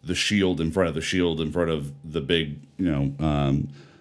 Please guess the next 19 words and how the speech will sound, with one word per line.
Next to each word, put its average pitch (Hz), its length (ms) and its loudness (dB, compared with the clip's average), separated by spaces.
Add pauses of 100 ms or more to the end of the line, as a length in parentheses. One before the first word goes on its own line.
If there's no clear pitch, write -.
(220)
the 82 120 -2
big 78 200 4
goalkeeper. 76 520 2
So 73 580 2
th-, 82 240 -6
that 107 220 4
was, 90 460 2
I 98 80 2
think, 117 300 2
a 87 80 2
really 92 280 2
good 80 160 0
point 90 280 2
on, 76 260 0
on 73 100 0
Barkley, 80 340 2
Dan, 73 220 0
because 73 200 -4
I, 85 240 4